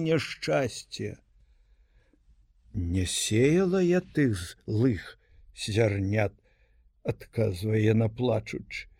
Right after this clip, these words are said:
«Лепей памерці, чым карыстаць з таго жніва». Ён кінуўся да жонкі з кулакамі, але яна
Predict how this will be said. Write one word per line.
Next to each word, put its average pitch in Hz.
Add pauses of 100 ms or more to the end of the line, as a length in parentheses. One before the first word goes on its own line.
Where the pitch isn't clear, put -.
(480)
«Лепей 147
памерці, 151 (580)
чым 139
карыстаць 151
з -
таго 123
жніва». 104 (720)
Ён 156
кінуўся 151
да 147
жонкі 139
з -
кулакамі, 147
але 139
яна 160